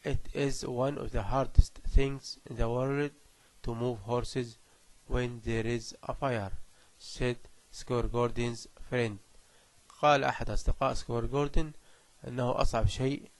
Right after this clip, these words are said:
من الأشياء الصعبة في العالم وهو تحرك الأحصنة عند وجود حريق. What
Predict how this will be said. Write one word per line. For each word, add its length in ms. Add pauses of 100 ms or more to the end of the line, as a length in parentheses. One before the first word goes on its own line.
(540)
من 100
الأشياء 300
الصعبة 380
في 80
العالم 460 (460)
وهو 400 (280)
تحرك 440
الأحصنة 600 (960)
عند 300
وجود 520 (120)
حريق. 580 (920)
What 460